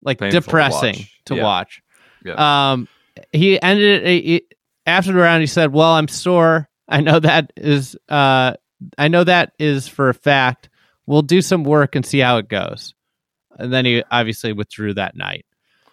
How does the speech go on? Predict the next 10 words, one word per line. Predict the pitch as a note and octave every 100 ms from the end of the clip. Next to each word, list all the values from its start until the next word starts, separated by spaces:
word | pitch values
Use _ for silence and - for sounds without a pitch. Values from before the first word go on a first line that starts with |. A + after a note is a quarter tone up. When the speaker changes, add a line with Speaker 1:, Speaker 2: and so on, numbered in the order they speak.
| _
Speaker 1:
Uh, | - D3 D3 B2+
Rory | D3 F#3+ A3+
shoots | G#3 A3+ G3+
a | F#3+
seventy-four. | - E3 D3 D3 - C3 B2+ C#3 C#3
This | D#3+
was | F3+ D#3
probably, | - D3 C#3 C3+
like, | B2 G#2+
the | C3 A#2